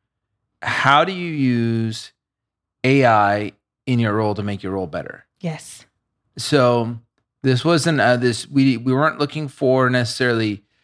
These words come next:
Speaker 1: this big, massive quantum computer A I bot that was gonna come in and revolutionize the business. It was
Speaker 2: Mm.
Speaker 1: just a simple task of how can you use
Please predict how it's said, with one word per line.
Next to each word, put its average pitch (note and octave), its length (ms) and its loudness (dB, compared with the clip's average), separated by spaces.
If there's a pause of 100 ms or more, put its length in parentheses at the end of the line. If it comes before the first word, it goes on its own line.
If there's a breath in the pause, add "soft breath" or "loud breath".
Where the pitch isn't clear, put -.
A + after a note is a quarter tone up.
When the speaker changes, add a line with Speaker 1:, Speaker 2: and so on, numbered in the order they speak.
(160)
Speaker 1:
this A2 240 -2
big, C3 440 2
massive A#2 1040 -2 (360)
quantum C#3+ 580 0
computer C3+ 600 0
A B2 260 2
I A#2 160 4
bot A2+ 340 0
that A#2+ 80 -4
was A2+ 160 -6
gonna A#2 220 0
come C3+ 340 0
in B2+ 180 0
and A2+ 240 -6 (300 soft breath)
revolutionize B2+ 800 0
the A2 80 -8
business. G#2+ 480 -6
It - 100 -4
was C#3 280 0
Speaker 2:
Mm. F3+ 40 -12
Speaker 1:
just E3 240 -2
a A#2+ 60 -2
simple F3+ 460 -2
task D3+ 480 0
of A#2+ 160 -6 (480)
how D3+ 320 2
can C#3+ 240 -4
you C#3 260 0
use C3+ 680 -2